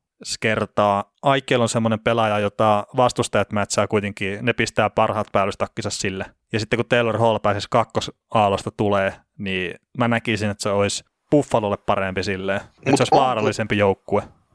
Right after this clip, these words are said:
Speaker 2: Onko Taylor Hall sitten niin hyvä jääkiekkoilija, että se on niin kuin,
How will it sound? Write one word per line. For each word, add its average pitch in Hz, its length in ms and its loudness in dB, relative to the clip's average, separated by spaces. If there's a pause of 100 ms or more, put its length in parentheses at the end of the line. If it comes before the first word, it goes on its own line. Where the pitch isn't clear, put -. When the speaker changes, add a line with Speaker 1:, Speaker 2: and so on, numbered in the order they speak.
(140)
Speaker 2:
Onko 180 260 -2
Taylor 123 400 2
Hall 113 280 2
sitten 113 360 -10
niin 110 200 -2
hyvä 101 120 -4
jääkiekkoilija, 92 960 -2
että - 220 -12
se 98 220 -2
on 92 300 -6
niin 90 240 -8
kuin, 95 280 0